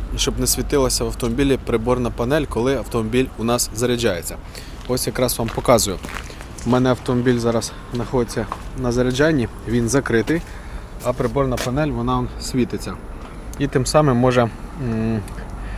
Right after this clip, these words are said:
комусь це не подобається, тому що, наприклад, в місті це може привертати посторонню увагу, в автомобілі нікого немає, ну і так далі.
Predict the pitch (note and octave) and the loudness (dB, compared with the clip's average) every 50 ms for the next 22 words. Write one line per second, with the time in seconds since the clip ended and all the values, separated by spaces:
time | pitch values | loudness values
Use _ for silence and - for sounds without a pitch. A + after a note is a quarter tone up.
0 | - - - - - D3 D3+ C#3+ - - C3+ B2 B2 A#2 - C3+ C#3+ G3 G3 F3 | -8 -8 -4 0 4 4 6 4 4 4 2 4 4 4 2 4 6 6 6 6
1 | F3 D#3+ C#3+ - - C#3+ C3+ A#2+ - - - - - C3 C3 B2+ - C#3+ C3 A#2+ | 6 6 4 4 2 2 2 0 -2 -6 -6 -2 0 2 2 2 2 2 2 2
2 | B2 C3+ - - - - C3 D3+ E3 - - - - - E3 B2 B2 A#2 A#2+ G#2+ | 2 2 2 2 2 4 4 4 2 2 0 -2 0 2 2 4 4 4 2 2
3 | - A#2+ A#2 A#2 A#2+ A#2 - C3 A#2 - D3 - - A#2+ - - C3+ B2+ A#2 A#2 | 2 4 4 4 4 4 4 4 4 4 2 -2 -2 -4 -2 2 4 4 4 6
4 | A#2 A#2+ B2 D3 F3+ E3+ D3+ C#3+ B2+ - - - - - - - - - - A#2 | 4 4 6 6 6 6 6 4 2 0 -4 -10 -10 -10 -10 -10 -8 -4 -2 -2
5 | A2+ - - C3 C3 C3+ C3+ C3 B2 A#2+ A#2+ A#2 - B2+ A#2+ B2 C3 C3+ D#3+ F3+ | 0 2 2 4 4 6 6 6 6 4 2 2 4 4 6 6 6 6 8 8
6 | F3 D3+ C#3 C3 - - - - E3+ D#3 C3 - C3+ A#2 A2+ A2 G#2+ G2+ F#2+ | 8 6 4 2 -2 -4 0 4 4 6 6 6 4 4 6 6 6 4 4